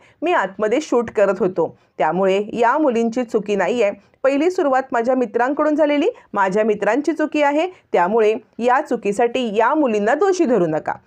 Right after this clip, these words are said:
या निर्दोष आहेत." असं म्हणत आता मात्र तो मुलगा खूप मोठा सगळ्यांच्या समोर आता सत्य आणतो. आता हे सत्य समोर आल्यावरती मात्र आता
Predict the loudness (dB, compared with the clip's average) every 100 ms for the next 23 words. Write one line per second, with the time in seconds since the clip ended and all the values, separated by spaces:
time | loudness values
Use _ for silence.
0 | _ 0 2 4 2 0 -2 -2 -6 -8
1 | _ -6 -4 0 2 2 2 0 -4 -2
2 | 0 0 2 2 2 2 2 4 2 2
3 | 0 -2 _ _ 0 0 2 0 2 2
4 | 0 -2 0 2 2 2 -2 0 2 4
5 | 2 0 -10 -6 -2 0 0 -2 -2 0
6 | -2 -4 -8 -8 _ _ -2 0 2 0
7 | 0 -2 0 -2 0 2 2 2 2 2
8 | 0 0 -2 0 0 0 0 2 0